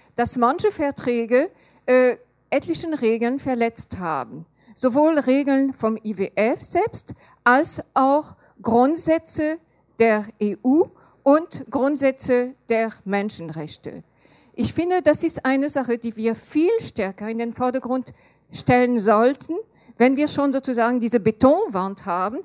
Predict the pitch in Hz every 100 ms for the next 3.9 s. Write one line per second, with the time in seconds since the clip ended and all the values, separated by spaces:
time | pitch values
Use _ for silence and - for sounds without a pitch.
0 | - - 233 262 294 302 285 277 247 226
1 | 220 196 185 240 - - 302 294 330 -
2 | _ _ - 240 254 240 240 240 247 240
3 | 220 - 359 440 208 180 180 190 254